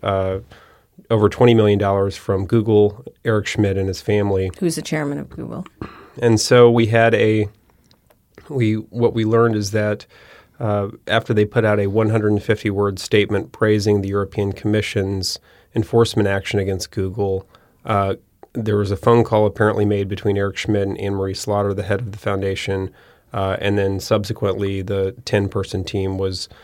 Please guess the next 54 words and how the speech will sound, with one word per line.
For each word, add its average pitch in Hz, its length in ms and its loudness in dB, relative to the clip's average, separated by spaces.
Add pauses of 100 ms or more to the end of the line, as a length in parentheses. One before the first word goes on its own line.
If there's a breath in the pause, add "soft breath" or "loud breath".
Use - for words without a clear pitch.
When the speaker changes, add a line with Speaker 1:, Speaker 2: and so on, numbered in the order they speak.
(300 loud breath)
Speaker 1:
uh, 95 340 -4
spun - 360 -2
off. 90 260 -4
They 98 100 -4
were 98 120 -4
effectively, 95 520 -8 (240)
uh, 95 200 -4
fired. 92 500 -4
And 92 160 -6
so 92 340 -4 (300 loud breath)
a 135 40 -2
lot 127 140 6
of, 117 340 2 (100)
uh, 104 400 2 (300 loud breath)
gray 120 220 6
area 113 300 8
around 104 560 2
was 95 400 -2
this 101 160 0
sort 104 180 -2
of 98 160 -4
a, 95 260 -4 (120)
a, 95 240 -8 (1000 loud breath)
you 98 120 -4
know, 87 60 -4
did 107 220 -6
Schmidt - 320 -2
call 113 260 2
in 110 120 4
this - 180 0
hit 120 220 4
of 104 140 2
this 110 160 -2
team? 107 280 2
I, 101 140 0
I, 95 220 0
I - 20 0
don't 107 140 2
know, - 280 4
Speaker 2:
Yeah. 98 220 2
Speaker 1:
uh, 98 40 -2
what, 107 100 0
Speaker 2:
Did 104 100 2
he 202 80 2
get - 140 6
Speaker 1:
what 175 80 0
Speaker 2:
what 180 80 2
he 170 80 2
paid 160 280 -2
for? - 180 -6
Speaker 1:
Exactly. 98 600 2
And 151 140 2
so, 123 260 6
Speaker 2:
Essentially. 160 100 0